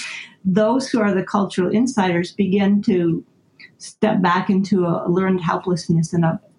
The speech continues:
they're conditioned into it. They're conditioned into a mindset, "Wow, we, we could just sit back, or we can use our money for other things rather than helping our own widows." So that's just one example of where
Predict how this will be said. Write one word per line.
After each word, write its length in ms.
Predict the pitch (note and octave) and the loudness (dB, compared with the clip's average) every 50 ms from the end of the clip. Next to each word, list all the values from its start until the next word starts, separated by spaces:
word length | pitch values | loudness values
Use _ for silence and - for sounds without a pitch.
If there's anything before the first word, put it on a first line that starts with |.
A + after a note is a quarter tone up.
| _ | _
they're 220 | - F#3+ F#3+ F#3 F3+ | 0 2 2 0 0
conditioned 680 | - - G#3 G3 F3 G3 A#3+ A#3+ A#3+ - G#3 F#3 F3 E3+ | 0 2 2 4 4 4 2 2 2 2 2 2 2 2
into 420 | E3+ E3+ E3+ F3 - - E3+ E3 | 2 0 0 -2 -2 -2 -2 -2
it. 180 | - - - - _ _ _ _ _ | -2 -4 -8 -14 _ _ _ _ _
They're 100 | - G#3 | -2 0
conditioned 540 | G3+ - G#3 G3+ G#3+ G#3+ A3 - A#3+ A3 G#3+ | 2 2 2 4 4 2 2 2 2 2 2
into 280 | G3 F#3 F#3+ - F3+ E3+ | 2 2 0 0 0 0
a 80 | E3 | 2
mindset, 680 | F3 E3+ F3 F3+ G#3+ B3 B3+ A#3 - - F#3 F#3 - - _ - - _ _ _ _ _ _ _ | 2 2 2 2 2 2 2 0 0 -2 -2 -4 -4 -8 _ -20 -20 _ _ _ _ _ _ _
"Wow, 380 | - G#3 C#4 D#4+ C#4+ G3+ F#3 F3+ | -4 -2 0 0 0 0 2 2
we, 320 | G3 A#3 B3 B3 - - - | 2 2 2 0 -2 -2 -2
we 140 | B3 B3+ B3+ | -2 -2 0
could 260 | - A#3+ - F3+ - | 0 0 0 0 -2
just 200 | - G#3 - - | -4 -4 -6 -2
sit 220 | - A#3 A#3 - - | -2 -2 -2 0 0
back, 380 | G#3+ A3+ A#3 A3 F#3+ F3+ - | 0 0 2 0 -2 -2 -4
or 80 | F#3+ F3 | -4 -2
we 180 | F#3+ A3 A3+ A#3 | -2 -2 -2 0
can 280 | G#3+ F3 E3 E3+ E3 - _ _ _ _ | 0 0 0 0 -2 -4 _ _ _ _
use 220 | A3 A3+ A#3+ A#3 | 0 0 2 2
our 180 | G#3 F#3+ F#3+ F#3+ | 2 2 2 2
money 240 | G3 G#3 A3 A3+ G#3+ | 2 2 2 0 0
for 140 | - - F3+ | -2 -2 -2
other 280 | F3+ F#3 F#3 G3 F#3 | 0 0 0 0 -2
things 400 | E3+ - A#3 A#3+ A#3+ G3+ F3+ - | 0 0 0 2 2 2 0 0
rather 280 | F3+ F3 F3+ F3+ F#3 F3 | 0 0 0 0 0 0
than 160 | E3+ F3+ F3 | 0 0 0
helping 380 | F#3 F#3+ F#3 F#3 G#3 G3 F3 F3 | 2 0 0 0 0 -2 0 0
our 100 | E3+ E3+ | 0 0
own 200 | E3+ E3+ F3 E3+ | 0 0 0 0
widows." 500 | F#3+ G3+ G3+ F3+ D#3 D#3+ G3 - - - - - - _ _ _ - - _ _ _ | 0 0 0 0 -2 -4 -8 -12 -16 -20 -20 -20 -20 _ _ _ -20 -20 _ _ _
So 320 | - - - - - - - - | -4 -2 -2 -2 -2 -4 -2 0
that's 280 | A3 A3+ A#3+ C#4+ C#4 - | 2 2 2 2 0 0
just 220 | - A#3+ - G#3 | 0 0 0 0
one 300 | G3+ F#3 G#3+ A#3 B3 C4 | 0 2 2 2 2 2
example 560 | B3+ G#3+ F#3 G#3 G#3 G3+ G3+ G3+ G3+ G3+ F3+ | 2 2 2 2 2 2 2 2 0 0 -2
of 120 | F3 F3 E3+ | -2 -2 -2
where 360 | F3 F3+ F3+ F3+ F3+ F3+ - | 0 0 0 0 0 -2 -6